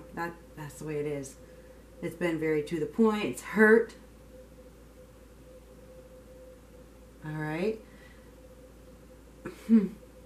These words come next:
And, you know, maybe you're thinking about somebody from the past. Or maybe somebody from the past is returning to your <laughs> life.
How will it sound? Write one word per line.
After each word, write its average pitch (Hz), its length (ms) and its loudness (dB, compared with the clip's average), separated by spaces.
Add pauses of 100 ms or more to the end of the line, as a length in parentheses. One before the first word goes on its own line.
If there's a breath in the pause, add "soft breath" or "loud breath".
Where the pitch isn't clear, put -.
(1900)
And, 202 160 4
you 196 60 8
know, 208 160 4
maybe 220 300 8
you're 294 280 8
thinking 220 480 4
about 170 300 0
somebody 190 360 2
from 185 220 0
the 170 60 0
past. 185 640 -6 (880 loud breath)
Or 190 220 6
maybe 220 340 8
somebody 226 440 8
from 190 180 -2
the 185 60 0
past 196 440 -2
is 175 160 -2
returning 185 460 4
to 185 120 0
your 175 180 6
<laughs> 196 180 8
life. 233 420 8